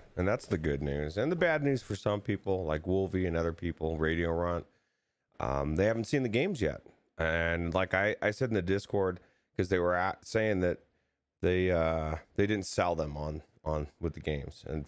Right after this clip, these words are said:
for, they didn't either for me. I mean, even though I know they're coming, but the hardware one hundred percent sold me. Everything about the hardware, I was like, "Oh my God," it,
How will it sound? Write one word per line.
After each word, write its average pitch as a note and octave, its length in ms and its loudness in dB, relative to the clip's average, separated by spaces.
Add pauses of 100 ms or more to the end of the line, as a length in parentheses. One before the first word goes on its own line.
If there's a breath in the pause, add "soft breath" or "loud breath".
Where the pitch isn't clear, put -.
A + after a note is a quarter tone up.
for, F#2 140 -2
they A2 160 2
didn't B2+ 180 0
either G2+ 240 0
for D#2 160 -10
me. D#2 300 -2
I - 20 0
mean, A2 180 2
even A2 160 0
though G2 120 2
I F2+ 40 0
know F#2 140 2
they're F#2 100 0
coming, D2+ 360 -2 (580)
but - 80 -2
the F2 80 -2
hardware E2 680 -2 (180)
one E2+ 160 0
hundred F#2+ 220 0
percent - 420 -4
sold D#2 280 -4
me. C#2+ 200 -8 (160)
Everything G2+ 260 2
about F2 220 0
the D#2 60 -10
hardware, E2 600 0
I D#2 100 2
was E2 200 -2
like, D2 160 -2
"Oh E2+ 140 2
my D2+ 180 -2
God," D#2+ 320 0
it, D2+ 120 -2